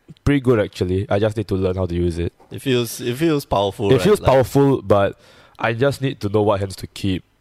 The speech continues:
Speaker 2: Yeah, I think that's
Speaker 1: Yeah.
Speaker 2: important. Like, even yesterday when I was playing Standard Showdown, uh, I lost the last game because I think I just kept dumb hands.
Speaker 1: Yeah.
Speaker 2: Like, I, I know I mulligan very aggressively, but even at the end of the mulligan, like, uh,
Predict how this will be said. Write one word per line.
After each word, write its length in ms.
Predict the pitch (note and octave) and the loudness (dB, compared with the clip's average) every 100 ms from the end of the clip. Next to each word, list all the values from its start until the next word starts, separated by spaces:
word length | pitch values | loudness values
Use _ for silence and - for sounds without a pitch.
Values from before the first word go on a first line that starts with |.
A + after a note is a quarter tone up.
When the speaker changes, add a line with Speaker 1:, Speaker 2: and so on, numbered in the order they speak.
| _ | _
Speaker 2:
Yeah, 260 | G#2 F#2+ F#2 | -2 0 0
I 100 | F#2 | -2
think 180 | F#2 A2+ | -2 -2
that's 160 | G#2+ E2 | -2 -2
Speaker 1:
Yeah. 60 | |
Speaker 2:
important. 360 | F2 F2+ F#2 F#2 | -6 -6 -4 -2
Like, 160 | F#2+ | -2
even 340 | G2+ G#2+ G#2+ B2 | -4 -4 -4 -2
yesterday 360 | G#2+ - G#2+ G#2+ | -4 -4 -2 -2
when 120 | G2 | -2
I 20 | |
was 120 | F2+ | -6
playing 240 | - F#2+ F#2 | -6 -6 -6
Standard 340 | - F#2 F#2+ | -8 -6 -6
Showdown, 380 | G2 F#2 F#2 G2+ D3 _ - - - - - | -6 -4 -2 -4 -6 _ -20 -20 -20 -16 -4
uh, 460 | F#2+ G2 F#2+ F#2 - | 0 0 0 -2 -2
I 180 | F#2+ | -2
lost 440 | G2 G2 A2+ E3 - | -2 -2 -2 -2 -4
the 100 | G#2 | -2
last 380 | G2 A2 B2 - | 0 0 -4 -4
game 240 | C3 C3+ | -4 -4
because 500 | G#2 F2+ G#2 G2 - | -8 -6 -4 -4 -6
I 100 | - | -10
think 200 | G#2 B2+ B2 | -8 -6 -4
I 80 | |
just 220 | G2+ G#2+ - | -4 -4 -4
kept 260 | A#2 F#2 | -6 -6
dumb 240 | F2+ B2+ G#2 | -6 -6 -4
hands. 580 | F#2 F#2 A#2 F#3 - _ - | -6 -4 -6 -12 -20 _ -6
Speaker 1:
Yeah. 280 | G#2 F#2+ F#2 G#2 | -2 -2 -2 -2
Speaker 2:
Like, 180 | G2 F2+ | -2 0
I, 340 | G2 G#2 G2+ | 0 0 0
I 40 | |
know 160 | G2+ B2+ | 0 0
I 80 | A2 | 0
mulligan 580 | G2+ G2+ G#2 G#2+ G#2+ G#2 | -2 -4 -2 -2 -2 -2
very 260 | G2 G2 | -2 0
aggressively, 680 | G2+ F2+ A2 - B2 G#2+ G2+ | -2 -2 -6 -4 -6 -4 -4
but 160 | F#2 F#2+ | -2 -4
even 400 | G2+ A2 A2+ A2 - | -4 -4 -6 -8 -8
at 160 | F#2+ | -6
the 140 | F#2 G2 | -4 -4
end 140 | G2+ | -2
of 80 | G2 | -2
the 40 | |
mulligan, 600 | F2+ F#2 F#2 G2 F#2+ G2 - | -2 -4 -4 -2 -2 -4 -10
like, 340 | - F2+ D#2+ - - | -6 -4 -4 -8 -8
uh, 380 | F#2 F2+ F2+ | -4 -4 -4